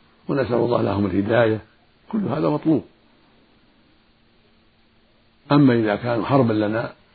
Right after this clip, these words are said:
بيننا وبينهم القتال، ليس بيننا وبينهم ذمة ولا أمان، فهؤلاء نبغضهم في الله ونقاتلهم ولا نعطيهم شيئا ولا نساعدهم على، على المسلمين،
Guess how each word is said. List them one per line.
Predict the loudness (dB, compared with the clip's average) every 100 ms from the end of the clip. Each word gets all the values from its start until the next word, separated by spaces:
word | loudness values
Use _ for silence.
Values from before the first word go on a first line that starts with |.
| _
بيننا | -8 -6
وبينهم | -4 -4 -2 -4
القتال، | -4 -4 -2 -2 -2 -8 _ _ _ -20 -12
ليس | -6
بيننا | -4 -4 -4
وبينهم | -6 -6 0
ذمة | 4 6 4
ولا | 0 -4 -4
أمان، | -2 0 -2 -4 -10 _ _ _ -12
فهؤلاء | -8 -6 -4 -2
نبغضهم | -2 0 0 0
في | 0
الله | 0 2
ونقاتلهم | 2 0 0 -2 -4 -10 -14 -18 _ _ _ _ _ _ -2
ولا | 4
نعطيهم | 4 4 0 -2 -2
شيئا | -4 0
ولا | 2
نساعدهم | 2 0 -2 -2 -4 -4
على، | -4 -6 -8
على | -6
المسلمين، | -6 -6 -8 -6 -6